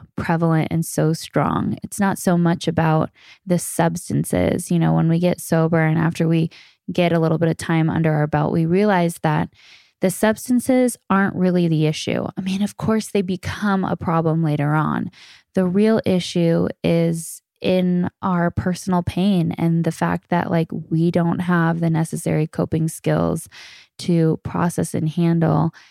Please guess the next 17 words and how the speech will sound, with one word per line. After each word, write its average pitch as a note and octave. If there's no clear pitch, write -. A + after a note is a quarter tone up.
and D#3
heal G3
that D3
pain. -
And F3+
so, E3
again, E3
whether E3
you're F3
sober E3+
or E3+
not, E3
this F#3
episode F3
will E3
still D#3
resonate. D3+